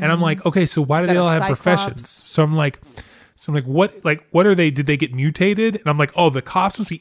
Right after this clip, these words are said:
Speaker 1: in on it.
Speaker 2: Yep.
Speaker 1: This must be their thing. They must know about it, and they're trying to contain it."
Speaker 2: Yep.
Speaker 1: None of that.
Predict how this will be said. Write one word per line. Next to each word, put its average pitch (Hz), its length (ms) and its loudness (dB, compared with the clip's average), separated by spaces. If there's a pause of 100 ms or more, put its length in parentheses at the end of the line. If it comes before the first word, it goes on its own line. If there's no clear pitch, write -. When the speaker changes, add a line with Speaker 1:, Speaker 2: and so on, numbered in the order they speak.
Speaker 1:
in 196 120 2
on 190 180 2
it. 190 180 -2 (220)
Speaker 2:
Yep. 202 80 -4
Speaker 1:
This 170 180 4
must 190 240 0
be 139 120 -6
their 143 280 2
thing. 170 300 -4
They 147 160 2
must 190 240 -2
know 143 200 0
about 156 160 0
it, - 20 -10
and 120 80 -10
they're 147 100 -4
trying 160 200 -4
to 131 40 -8
contain 156 480 -2
it." 175 220 0
Speaker 2:
Yep. 196 320 -8
Speaker 1:
None 135 240 2
of 120 100 -4
that. 104 240 -12